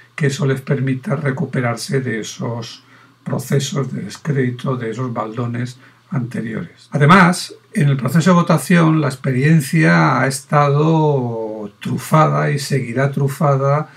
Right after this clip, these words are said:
de malas artes y de malas prácticas, que pueden llegar de cualquier sitio, pero que más bien han llegado de parte de profesores encelados con la jornada.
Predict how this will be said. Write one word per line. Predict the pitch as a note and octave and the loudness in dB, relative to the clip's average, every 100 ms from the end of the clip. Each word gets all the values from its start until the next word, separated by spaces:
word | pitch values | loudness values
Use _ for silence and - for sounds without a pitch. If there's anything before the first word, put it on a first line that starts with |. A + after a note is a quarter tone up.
| - _ | -20 _
de | - G#3+ | -6 -4
malas | A#2+ C3 C#3 C3+ E3 | -2 0 0 0 0
artes | C#3+ C3+ D#3+ D#3+ - - | 0 0 -2 -2 -6 -4
y | C#3+ | -4
de | A2+ | -2
malas | A#2+ C3+ G#2 | -2 -2 -2
prácticas, | - D#3+ E3 C#3+ B2+ A2+ - - _ - - _ | -2 0 0 -2 -4 -4 -8 -14 _ -20 -20 _
que | - | -4
pueden | C3 F3+ F#3 | 4 6 8
llegar | C#3+ C3+ A#2+ | 6 4 2
de | B2 | -2
cualquier | A#2+ A2+ A2 | -6 -6 -8
sitio, | - G3 F#3 C#3+ | 0 0 2 0
pero | A#2+ A#2+ - | -2 -4 -6
que | |
más | A2+ B2+ B2 | -2 0 0
bien | B2+ C3+ C3+ | 0 -2 -2
han | A#2+ | -4
llegado | A#2+ A#2+ A#2+ A#2 C3 C3+ - - _ | -4 -6 -6 -8 -10 -12 -20 -20 _
de | - | -14
parte | - B2+ B2+ C3+ | -8 -6 -4 -4
de | B2+ | -4
profesores | F#3+ - - B2 B2+ F#3+ | -6 -8 -8 -6 -6 -4
encelados | C#3+ - B2 A#2+ A#2+ B2 A#2+ - - - _ | -6 -6 -6 -4 -4 -6 -8 -14 -20 -20 _
con | - C3+ | -2 0
la | A#2 | 0
jornada. | A2 - A#2+ A#2 A2+ F2+ | -6 -8 -8 -6 -6 -8